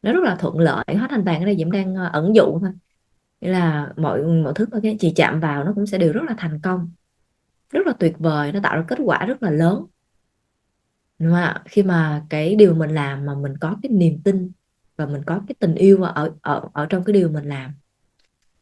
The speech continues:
Vậy thì, ờ, tác giả chia sẻ nè, giờ làm thế nào để xây dựng và nuôi dưỡng niềm tin đây? Chẳng hạn như trước giờ, vì mình không có biết cái điều này nên là thành ra là,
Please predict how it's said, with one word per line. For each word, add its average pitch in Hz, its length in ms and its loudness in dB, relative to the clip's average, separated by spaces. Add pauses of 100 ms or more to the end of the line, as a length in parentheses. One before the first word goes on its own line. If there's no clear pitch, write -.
(800)
Vậy 165 140 6
thì, 180 260 8
ờ, 170 100 8
tác 226 160 2
giả 185 180 4
chia 208 80 6
sẻ 202 240 2
nè, 185 240 2 (160)
giờ 175 180 4
làm 160 200 2
thế 240 100 -2
nào 170 240 2
để - 140 -2
xây 202 200 2
dựng 160 260 4
và 160 80 2
nuôi 190 240 6
dưỡng 214 200 0
niềm 170 220 2
tin 214 220 4
đây? 214 160 -2 (1200)
Chẳng 190 140 0
hạn 190 240 2
như 202 200 4
trước 359 220 2
giờ, 160 380 4 (560)
vì 180 260 2
mình 165 160 4
không 196 100 -4
có 214 60 0
biết 285 180 0
cái 359 80 8
điều 202 140 4
này 151 300 0
nên 180 140 -2
là 175 160 -2
thành 165 160 0
ra 190 340 0
là, 151 260 -4